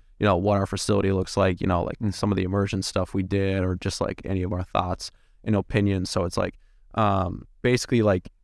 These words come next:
Speaker 1: giving people the, all the homework to do on you, like,
Speaker 2: Mm.
Speaker 1: you know, 'cause, like, by the time they would book a, a Zoom with us, you know, that they were ninety percent of the way there, like, 'cause we had given them so much of the homework about us,
Speaker 2: Nice.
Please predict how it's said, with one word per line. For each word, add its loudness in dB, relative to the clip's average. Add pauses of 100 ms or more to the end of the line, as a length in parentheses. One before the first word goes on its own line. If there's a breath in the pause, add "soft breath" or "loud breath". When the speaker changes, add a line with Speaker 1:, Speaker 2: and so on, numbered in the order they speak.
Speaker 1:
giving 2
people 0
the, -2 (580)
all 4
the -2
homework 0
to -2
do -2 (300)
on 0
you, 0
like, -2
Speaker 2:
Mm. -10
Speaker 1:
you 4
know, 2
'cause, -2
like, 2
by 0
the -4
time 2
they 4
would -2
book 0
a, -2 (100)
a 0
Zoom 2
with 2
us, 2
you 0
know, -6 (140)
that 2
they 2
were 4
ninety 2
percent -2
of 2
the 2
way -2
there, -2
like, -4
'cause -6
we 2
had 2
given 4
them 2 (300 soft breath)
so 2
much 0
of 2
the -2
homework 0
about 0
us, 2
Speaker 2:
Nice. -4